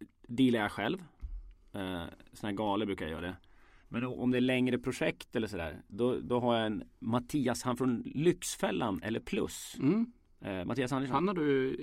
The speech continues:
Speaker 2: hissat tidigare.
Speaker 1: Han är fantastisk. Och det är väldigt skönt också att ha någon annan som kan säga, "Nej, Rickard är värd det här."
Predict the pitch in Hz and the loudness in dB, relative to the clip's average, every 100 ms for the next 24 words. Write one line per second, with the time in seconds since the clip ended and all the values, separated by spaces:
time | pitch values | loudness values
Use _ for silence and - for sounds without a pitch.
0 | 123 - - 113 123 113 151 101 - 139 | 0 0 0 -2 0 0 -2 -4 -2 2
1 | 165 151 156 - - 110 143 160 160 151 | 2 2 0 -2 -4 0 4 6 6 4
2 | - 185 147 - 104 110 117 113 117 117 | 4 4 4 2 -4 -4 0 2 4 4
3 | 123 131 113 98 92 95 110 117 104 127 | 4 2 0 -4 -4 -2 0 0 0 -2
4 | - 127 117 120 104 120 117 104 101 120 | 0 0 2 0 2 2 2 0 -2 -2
5 | 69 69 98 | -4 -8 -12